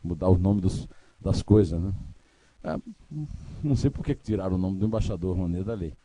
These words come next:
Eu sou contra, eu acho que devia acabar com a lei. É, é, eu acho que o governo deveria criar programas sérios,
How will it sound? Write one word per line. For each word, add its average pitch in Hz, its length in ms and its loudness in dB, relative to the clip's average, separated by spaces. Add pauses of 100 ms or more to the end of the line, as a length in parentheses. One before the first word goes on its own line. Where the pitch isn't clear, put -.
(440)
Eu 226 160 8
sou 262 180 8
contra, 190 460 4
eu 170 180 6
acho 175 200 2
que 160 60 -12
devia 165 240 6
acabar 220 360 2
com 120 100 6
a - 20 6
lei. 73 200 -10 (880)
É, 135 100 -4
é, 131 480 0
eu 165 180 6
acho 190 240 6
que 180 80 2
o 196 60 4
governo 175 340 6
deveria 180 460 6
criar 98 520 -2 (380)
programas 113 540 6
sérios, 139 800 2